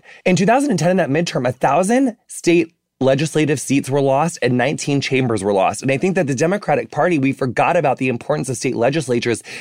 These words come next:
and the tools that state legislatures provide in us to create a check and balance on any sort of government. Because really, when Barack became president,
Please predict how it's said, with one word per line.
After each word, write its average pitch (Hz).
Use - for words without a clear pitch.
and 147
the 135
tools 208
that 165
state 139
legislatures 135
provide 131
in 127
us 127
to 175
create 147
a 135
check 147
and 120
balance 139
on 127
any 202
sort 117
of 104
government. 107
Because 120
really, 196
when 131
Barack 131
became 131
president, 143